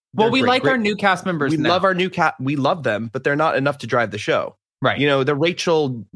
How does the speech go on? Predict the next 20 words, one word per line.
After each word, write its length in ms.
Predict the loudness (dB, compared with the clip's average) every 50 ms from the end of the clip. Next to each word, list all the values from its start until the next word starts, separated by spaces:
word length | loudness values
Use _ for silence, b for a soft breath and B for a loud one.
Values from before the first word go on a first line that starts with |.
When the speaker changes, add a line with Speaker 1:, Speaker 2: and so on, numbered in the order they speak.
| -4
Speaker 2:
Danielle 500 | -2 0 0 2 2 2 2 2 2 0
drama 600 | -2 -4 -6 -4 0 2 2 2 2 2 2 0 0
is 120 | -2 0
not 160 | 0 0 0
enough 200 | 0 0 -2 -2
to 100 | -4 -4
drive 340 | -2 0 0 0 0 -2 -2
the 80 | -6 -8
show. 380 | -4 -2 -2 -2 -2 -6 -10 B B B B
Speaker 1:
No, 120 | 0 2 2
Speaker 2:
You 20 | 2
Speaker 1:
it's 100 | 2 2
Speaker 2:
still 140 | 2 0 0
need 40 | 2 2
Speaker 1:
exhausting. 240 | 0 0 0 0 0
Speaker 2:
your, 240 | 0 0 0 -2 -4 -6
you 140 | -4 -4 -4
still 180 | -2 -2 0 0
need 180 | 0 0 0
your, 280 | 0 0 2 2 0